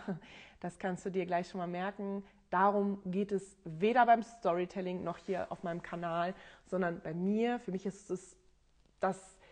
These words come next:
die Essenz von allem, dass wir verstehen, wie wir Kommunikation wieder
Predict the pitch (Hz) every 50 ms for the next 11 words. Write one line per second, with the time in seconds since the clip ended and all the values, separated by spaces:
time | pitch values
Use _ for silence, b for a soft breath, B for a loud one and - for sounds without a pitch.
0 | B B B B B B B B B - - 202 214 214 - - 220 226 233 226
1 | - - 214 196 - - 180 180 196 202 214 220 220 220 226 233 240 _ - -
2 | 185 180 - - - 208 233 240 226 - 214 196 - - - - 226 226 226 226
3 | 226 226 214 185 185 190 202 190 185 196 190 190 - - 202 196 190 190 185 -
4 | 190 175 - - - 202 190 185 185 190 190 B B B B B B - 185 196
5 | 196 190 185 185 185